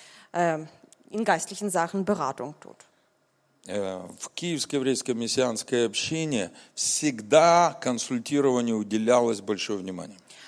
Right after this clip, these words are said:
Speaker 1: Und in Kiewer jüdischer messianischer Gemeinde solche geistliche Beratung und Seelsorge war sehr wichtig.
Speaker 2: И мы дружили и дружим с разными служителями, которые имеют серьёзные плоды в этой области.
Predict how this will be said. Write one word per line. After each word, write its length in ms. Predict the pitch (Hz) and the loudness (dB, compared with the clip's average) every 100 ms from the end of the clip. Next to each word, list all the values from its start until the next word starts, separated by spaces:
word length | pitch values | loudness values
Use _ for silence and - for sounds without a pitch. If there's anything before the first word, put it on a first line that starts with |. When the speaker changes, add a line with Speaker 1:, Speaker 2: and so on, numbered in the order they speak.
| - | -10
Speaker 1:
Und 180 | 226 220 | -6 -2
in 160 | 254 | -4
Kiewer 360 | 254 285 285 226 | -2 0 4 4
jüdischer 380 | 226 226 226 214 | 2 0 0 -2
messianischer 560 | 208 214 202 196 202 | -2 0 2 2 2
Gemeinde 520 | 190 220 233 285 294 202 | 0 0 2 4 2 2
solche 460 | 196 202 208 185 | 0 -2 2 2
geistliche 440 | 185 196 190 180 185 | 4 0 -2 -6 -4
Beratung 460 | 180 208 269 220 | 0 2 2 2
und 120 | 180 175 | -2 2
Seelsorge 840 | 180 220 226 170 165 160 160 165 | 4 4 4 2 2 2 0 0
war 160 | 190 | 0
sehr 220 | 196 254 226 | 2 2 2
wichtig. 540 | 196 - - - - _ _ _ _ - | -2 -6 -16 -18 -20 _ _ _ _ -4
Speaker 2:
И 80 | |
мы 160 | 107 139 | 2 2
дружили 600 | 113 127 101 135 165 143 | 4 2 2 2 2 4
и 60 | 120 | 0
дружим 840 | 107 139 160 135 139 135 120 110 - - - - | 0 0 0 0 0 2 0 -2 -8 -20 -20 -12
с 140 | - | 0
разными 460 | 143 143 117 127 120 | 6 6 4 0 0
служителями, 1040 | - 120 107 101 147 120 120 107 104 101 | -2 -2 -2 0 0 2 2 2 2 -2
которые 720 | 95 104 - 117 110 110 104 | -4 -6 2 4 6 4 4
имеют 380 | 104 110 110 107 | 2 2 2 2
серьёзные 640 | - - 117 117 104 113 104 | -4 -4 0 2 2 0 -2
плоды 380 | 110 113 107 | 2 2 2
в 60 | 95 | 2
этой 260 | 92 - 90 | 0 -4 -6
области. 440 | - - - - | -8 -12 -16 -16